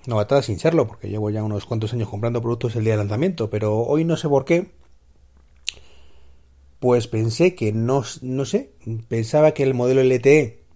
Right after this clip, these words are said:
no iba a tener mucho tirón, que lo querríamos, mm, cuatro frikis y yo,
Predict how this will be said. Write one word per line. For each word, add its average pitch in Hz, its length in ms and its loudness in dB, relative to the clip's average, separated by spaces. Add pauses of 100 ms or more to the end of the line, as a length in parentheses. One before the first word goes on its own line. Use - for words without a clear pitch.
(120)
no 110 260 -2
iba 123 140 0
a 117 40 -2
tener 117 180 -2
mucho 117 220 -2
tirón, 190 360 4 (800)
que 110 340 -2
lo 110 140 -4
querríamos, 117 800 -2 (840)
mm, 113 300 -4
cuatro 120 340 0
frikis 117 320 -2
y 120 80 -4
yo, 208 200 4